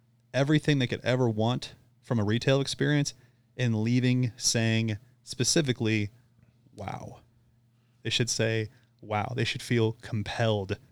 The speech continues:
to wanna tell a friend because of the experience they had. And it might have nothing to do with education. It might have nothing to do with supplements. It might have just been simply that the person they talked to took such a genuine interest in them and really actually cared about 'em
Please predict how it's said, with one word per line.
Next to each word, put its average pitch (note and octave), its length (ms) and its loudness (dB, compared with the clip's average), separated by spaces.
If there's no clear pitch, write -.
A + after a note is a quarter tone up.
to - 120 -2
wanna G#2 280 0
tell G#2 240 -2
a F#2+ 60 -4
friend G2+ 460 -6
because G#2+ 360 -2
of G2 80 0
the G2+ 100 -2
experience G2+ 500 -4
they G2 140 -2
had. G2+ 260 -4
And C3+ 80 -2
it C3+ 120 0
might D3 200 2
have B2+ 200 2
nothing B2+ 380 2
to A2+ 60 2
do A2+ 140 2
with A2 140 2
education. A2+ 560 0
It C#3+ 40 0
might A#2+ 120 -2
have A2 100 -2
nothing G#2+ 260 -2
to A2 60 -8
do A2+ 80 -4
with A2 100 -4
supplements. C3+ 400 -6
It A#2 40 0
might A2+ 180 0
have A2+ 100 0
just A#2 160 -2
been A2 140 0
simply B2 560 -2
that - 80 -14
the A#2 60 -12
person B2 320 0
they A#2 100 2
talked A2 320 -2
to G#2+ 240 0
took - 160 -10
such - 300 -2
a - 20 -12
genuine A2 300 2
interest - 340 -4
in A#2 80 0
them B2 260 -2
and G#2+ 220 -8
really A2+ 300 2
actually G#2+ 360 -2
cared A2+ 240 -2
about A#2 280 0
'em A#2 140 0